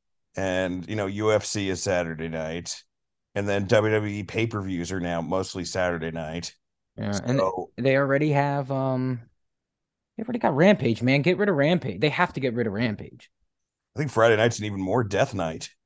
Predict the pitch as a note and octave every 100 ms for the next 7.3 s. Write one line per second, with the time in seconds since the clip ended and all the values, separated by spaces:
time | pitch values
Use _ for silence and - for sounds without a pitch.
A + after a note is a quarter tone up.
0 | _ _ _ F3+ D3+ D#3+ B3+ - - C3+
1 | - - - - - - F#3 D#3 - -
2 | _ _ _ _ _ _ _ _ _ _
3 | _ _ D3 C#4 C#4 E3+ D3+ F3 G#3+ G3
4 | C#3+ B2+ C#3 C#3 C3+ A#2+ B2 G#2+ B2 A#2
5 | A#2+ A2 G#2 G2+ G2 F#2+ - F#2 F2+ D#2
6 | E2 D#2+ - - E3+ - G3+ D#3+ B2+ D#3+
7 | A2+ G#2+ -